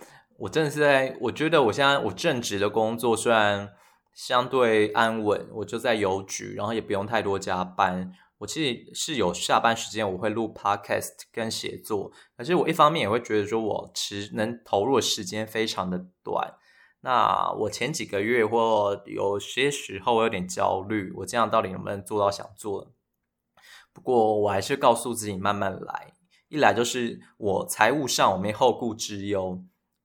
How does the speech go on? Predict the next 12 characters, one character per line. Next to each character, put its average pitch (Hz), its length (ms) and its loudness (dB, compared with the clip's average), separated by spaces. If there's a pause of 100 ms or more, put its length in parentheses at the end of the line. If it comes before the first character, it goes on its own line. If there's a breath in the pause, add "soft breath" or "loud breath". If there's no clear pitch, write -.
(360)
我 113 180 -2
不 - 200 -8
需 - 180 -6
要 117 160 6
靠 117 220 4
podcast， 107 680 0
我 107 60 0
写 - 180 -4
作 117 200 -2
去 117 120 -6
赚 110 300 0
钱， - 380 -10